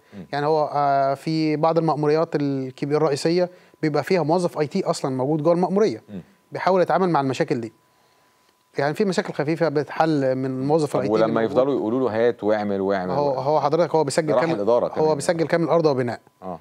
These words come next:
Speaker 2: فكامل أرض وبناء بيعمل رفع مساحي لل-، لل-، للأرض ذات نفسها،
Speaker 1: آه.
Speaker 2: وبيعمل رفع مساحي للمباني.
Speaker 1: مم.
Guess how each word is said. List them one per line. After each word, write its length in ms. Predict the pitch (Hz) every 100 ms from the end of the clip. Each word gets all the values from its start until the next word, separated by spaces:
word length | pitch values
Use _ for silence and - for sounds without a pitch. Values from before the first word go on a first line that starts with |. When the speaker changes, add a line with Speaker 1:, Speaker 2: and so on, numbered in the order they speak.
| _ -
Speaker 2:
فكامل 300 | 131 175 175
أرض 180 | 190
وبناء 320 | 175 156 160 127
بيعمل 340 | 147 180 175
رفع 180 | 180 156
مساحي 360 | 143 160 143
لل-، 320 | 131 131 117 127
لل-، 340 | 123 123 120
للأرض 360 | 135 135 190 160
ذات 200 | 156 165
نفسها، 360 | 151 196 208 - -
Speaker 1:
آه. 120 | - -
Speaker 2:
وبيعمل 420 | - 185 240 233 196
رفع 240 | 170 202 196
مساحي 480 | 170 208 196 202 160
للمباني. 540 | 202 196 156 135 104 - _ -
Speaker 1:
مم. 160 | 101